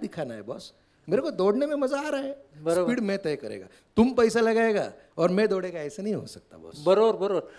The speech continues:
Speaker 2: म्हणजे मगाशी जसं आपला, अ, मंदार, दुसरा मंदार म्हणाला ना, की मी <clears throat> कु-, मला जर माझा विचार करण्याचं स्वातंत्र्य जपायचं असेल, तर मी कुणाच्या हाताखाली नाही काम करणार. तसं माझा जॉकी माझा घोडा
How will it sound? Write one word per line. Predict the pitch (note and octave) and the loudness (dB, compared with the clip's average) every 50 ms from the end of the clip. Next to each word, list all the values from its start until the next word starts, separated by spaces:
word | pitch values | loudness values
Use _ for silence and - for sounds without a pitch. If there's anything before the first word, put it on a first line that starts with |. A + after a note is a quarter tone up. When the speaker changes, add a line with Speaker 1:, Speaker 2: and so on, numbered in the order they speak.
| - - _ _ | -20 -20 _ _
Speaker 2:
म्हणजे | F#3 F#3+ A3 A3 | 0 2 2 2
मगाशी | F#3 E3+ E3 F3 F#3+ - - A#3 | 2 2 4 4 4 4 2 0
जसं | A3 G#3 F3+ - A3 G#3+ F#3+ - - | 0 0 0 2 2 2 2 2 0
आपला, | E3+ E3 - F3+ F3+ E3+ | -2 -2 -2 0 0 0
अ, | E3+ E3+ - - D3+ C#3+ C#3+ | 0 -2 -4 -4 -4 -4 -4
मंदार, | D3+ D3 D3 E3 D#3+ D3 | -4 -6 0 0 0 0
दुसरा | C#3 C#3 C#3+ - F#3 E3+ E3+ | 0 -6 -6 -2 0 0 0
मंदार | E3+ E3+ D#3+ F3 F3 | 0 -2 0 0 0
म्हणाला | E3+ D#3+ E3 F3 G#3 C4 | 0 0 0 -2 -2 -2
ना, | B3 F#3 - - - - - - _ _ _ - | -2 -6 -8 -8 -14 -20 -20 -20 _ _ _ -8
की | A3 G#3+ | -6 -4
मी | G#3 A3 B3 C4+ A#3+ - - - | -2 -2 -2 -2 -4 -4 -2 0
<clears throat> | B3 C4 G3+ E3+ D3 C3 - - - | 2 2 2 0 -2 -8 -16 -14 -6
कु-, | F3+ F3 E3 - | -6 -6 -4 0
मला | D#3+ E3+ F#3 G3 | 0 2 4 4
जर | - A3+ A3+ | 4 4 2
माझा | G3+ G3+ F#3+ F3 F3+ A3 B3 - | 4 4 4 4 4 4 2 2
विचार | G3 F#3+ F3+ - - A3 A#3+ A#3+ | -2 -4 -8 2 4 4 4 4
करण्याचं | A#3 A#3 G#3+ G3+ F#3+ G3+ G#3 G#3 A#3 A3+ | 4 2 0 0 0 -2 -2 0 -2 -4
स्वातंत्र्य | G#3 - G3+ E3+ D#3+ E3 F#3+ G3 G3 G3 G#3 G#3+ F#3+ | -2 2 2 2 2 2 0 -2 0 0 0 2 4
जपायचं | F3+ D#3+ - F3 E3+ E3+ - F#3+ D#3+ | 4 4 4 4 2 2 2 0 0
असेल, | C#3+ - F3+ - - - - _ _ _ _ _ _ _ _ _ _ _ _ _ - - | 0 -2 -4 -8 -10 -14 -20 _ _ _ _ _ _ _ _ _ _ _ _ _ -8 -6
तर | F3 F3 | -4 -4
मी | F#3 G3 | -4 -2
कुणाच्या | - F3+ F3+ F3+ F#3+ G#3 E3 | 0 2 2 4 6 6 4
हाताखाली | D3+ D3 - E3+ E3 F3+ F3+ F#3+ G#3 | 4 4 2 2 2 2 0 0 0
नाही | G#3+ G#3 | -2 -2
काम | G3 - D3 C#3 C#3 | 0 0 0 -2 -2
करणार. | - C#3+ C3+ B2+ A#2 A#2 - - - - - - - - _ F3+ | -4 -6 -6 -6 -8 -12 -16 -18 -20 -20 -20 -20 -20 -6 _ -2
तसं | E3+ F3 A3 | 2 2 2
माझा | G3+ F3+ F3 F3+ F3+ A3 A3+ | 4 6 6 6 8 6 6
जॉकी | A3 A3+ A3 A3 - C4+ | 6 4 2 2 0 -2
माझा | C4 B3 G#3+ F3+ F#3 E3 | 2 2 4 4 4 2
घोडा | - - - | 0 -2 -8